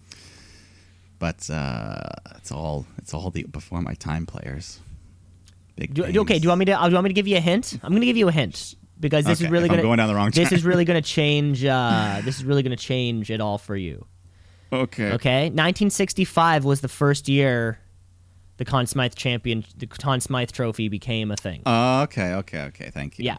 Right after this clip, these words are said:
Speaker 1: Uh,
Speaker 2: Yeah. So, but yeah, there was forty years of no Conn Smythe.
Speaker 1: That makes sense. That makes a lot of sense. Um,
Speaker 2: Hopefully that helps.
Speaker 1: so what, what, what, who has won the most Conn Smythe trophies?
Speaker 2: That is correct. Who has won the most?
Speaker 1: Okay, so it might not be that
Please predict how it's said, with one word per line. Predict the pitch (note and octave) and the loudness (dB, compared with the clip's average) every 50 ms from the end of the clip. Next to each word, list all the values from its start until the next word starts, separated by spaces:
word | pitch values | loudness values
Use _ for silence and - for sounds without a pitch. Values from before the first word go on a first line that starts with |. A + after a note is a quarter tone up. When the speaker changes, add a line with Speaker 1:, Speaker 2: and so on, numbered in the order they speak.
| - - | -4 -2
Speaker 1:
Uh, | G2 G2 G2 F#2+ F2+ F2 F2 E2+ E2+ A#2+ | 0 2 2 2 0 0 -2 -2 -2 -2
Speaker 2:
Yeah. | G#2 - - - | -4 -6 -10 -14
So, | - - - C#3 C3+ B2+ B2 | -12 -4 0 2 2 2 0
but | A#2+ C3+ D3 | 2 2 2
yeah, | D#3+ D3+ B2 | 2 4 4
there | C3+ C#3+ | 4 2
was | D3+ D3 - | 2 2 0
forty | - - F#3+ G#3+ G#3+ A3 | 2 4 4 4 6 4
years | G3+ F#3+ F#3+ F#3 F#3 F#3 D#3+ | 4 6 6 6 6 6 4
of | F3+ D#3+ D#3 | 2 0 2
no | D#3+ D#3+ D#3 D#3 D#3+ | 2 2 4 4 2
Conn | D3+ - E3 D3+ C#3 C3 | 2 0 0 0 0 -2
Smythe. | - - B2+ A2+ G#2+ G#2+ G#2 - - - - - _ _ _ _ - - - | -2 -4 -4 -4 -4 -4 -6 -8 -12 -20 -20 -20 _ _ _ _ -20 -16 -10
Speaker 1:
That | G#2+ G#2+ G#2+ G#2+ G#2+ - | -8 -6 -6 -6 -6 -8
makes | G#2+ G2 F#2+ F2+ - - | -10 -10 -8 -10 -10 -12
sense. | - - G#2 F#2+ F#2+ G2+ G2 - | -12 -10 -8 -8 -8 -8 -10 -10
That | - F#2+ F2 E2+ | -14 -14 -14 -14
makes | D#2+ D#2+ - E2 | -16 -18 -18 -18
a | E2 | -18
lot | D#2+ D#2+ | -18 -18
of | E2 | -18
sense. | - - G#2 F#2+ F#2+ - - - - - | -14 -12 -12 -10 -10 -12 -14 -16 -6 -4
Um, | - F#2 F2 E2+ E2 E2 | -4 -2 -2 -4 -6 -6
Speaker 2:
Hopefully | D#2+ D2 E2 E2 - | -6 -6 -6 -6 -6
that | - G2 | -6 -8
helps. | G2 - - | -10 -8 -2
Speaker 1:
so | |
what, | A#2 A#2+ B2+ B2 | 0 0 0 2
what, | A#2 A#2 A2+ A2+ A2+ G2+ A2+ | 0 -2 -2 -4 -6 -6 -8
what, | A2 - - - - - - - - | -10 -10 -14 -18 -20 -20 -20 -20 -8
who | - C3 C3 A#2+ | -4 -2 0 2
has | B2+ A#2+ A2 | 0 0 0
won | A#2 A#2 A#2 | 0 2 2
the | A2+ A2 | 2 2
most | G#2+ G#2+ A#2 C3 D3+ D3+ - - | 2 2 2 2 2 0 -2 -6
Conn | - - D3+ D3 D3 | -6 -4 -2 -2 -2
Smythe | - - - C#3 D3 - | -4 -4 -4 -4 -4 -4
trophies? | - - D3 D3 D#3 - - F3 | -4 -6 -6 -6 -4 -6 -4 0
Speaker 2:
That | - A3+ G#3+ | 0 0 0
is | - | 0
correct. | - - A3 E3+ C#3 - | 2 2 2 2 2 0
Who | - A3 A#3 | 2 4 4
has | A#3 F3 | 4 2
won | E3+ F3 F#3+ G3 F#3+ F#3+ F#3 F#3 - | 2 2 2 4 4 2 2 -2 -4
the | C#3 C3 D#3 | -2 0 0
most? | D3+ C#3+ C#3+ C3+ G#2+ - - - - - - - - - - - - - - - _ _ - - - - - - - - - - - - - - - - - - - - - - - A3+ | 2 2 2 0 0 -4 -8 -12 -12 -12 -12 -14 -14 -16 -20 -20 -20 -20 -20 -20 _ _ -20 -20 -20 -20 -20 -20 -20 -20 -20 -20 -20 -20 -20 -20 -20 -20 -20 -20 -20 -20 -20 -4 0 0
Speaker 1:
Okay, | B3+ A3+ - - E3+ D3+ D#3 E3+ | 0 0 2 4 4 4 4 4
so | - D3+ | 2 0
it | B2+ D3+ | 0 2
might | F#3+ A3 G#3+ | 2 2 4
not | G#3 F#3+ E3+ - | 2 2 0 2
be | - C#3+ C#3 | 2 2 2
that | B2+ A#2 A2 B2 C3+ - - | 2 0 -2 -4 -4 -8 -10